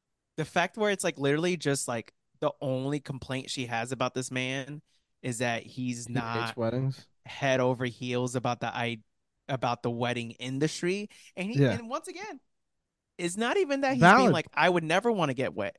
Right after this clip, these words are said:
Speaker 1: married," or, like,
Speaker 2: Yeah.
Speaker 1: getting
Speaker 2: Have a
Speaker 1: ma-, like,
Speaker 2: wedding.
Speaker 1: he's not, like, doing, like, hacky male, like, "Oh, ball and chain" shit. Like, it's just
Speaker 2: No, not
Speaker 1: literally, like,
Speaker 2: even.
Speaker 1: "I don't like the wedding industry."
Speaker 2: Yeah.
Speaker 1: And she's just,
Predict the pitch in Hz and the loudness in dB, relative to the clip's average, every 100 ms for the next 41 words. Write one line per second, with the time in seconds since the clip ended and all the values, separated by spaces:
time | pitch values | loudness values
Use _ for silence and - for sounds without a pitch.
0 | _ - 131 107 82 80 - 127 131 131 | _ -6 -4 -4 -6 -10 -2 2 2 2
1 | 127 - - 165 - - _ - 147 151 | 0 -2 -4 -4 -6 -18 _ 0 2 4
2 | 120 117 113 117 113 123 180 196 233 214 | 4 2 2 2 2 -2 -4 -2 -2 2
3 | 214 165 139 165 175 170 156 139 123 127 | 0 0 0 2 2 0 0 -2 -4 -2
4 | 151 151 - 156 147 135 135 139 135 135 | 2 2 2 2 2 2 2 4 4 4
5 | 131 123 113 - - - _ _ 160 165 | 2 -2 -4 -8 -20 -20 _ _ 4 6
6 | 165 156 147 131 135 143 151 151 143 - | 8 8 6 6 6 6 6 4 2 0
7 | 147 156 165 156 139 - 127 120 - 139 | 0 2 2 0 -2 2 2 2 0 0
8 | 170 156 220 214 208 220 247 233 151 135 | 4 8 10 12 10 10 8 6 6 4
9 | 175 190 185 180 180 175 180 170 139 117 | 4 2 0 -2 0 2 2 -2 -6 -8
10 | 113 - 117 95 113 - _ _ _ _ | -10 -8 -8 -8 -10 -16 _ _ _ _
11 | - 156 269 262 151 143 143 143 - 170 | 2 6 8 6 4 2 -2 -2 -6 -10
12 | 170 160 170 160 | -10 -10 -10 -10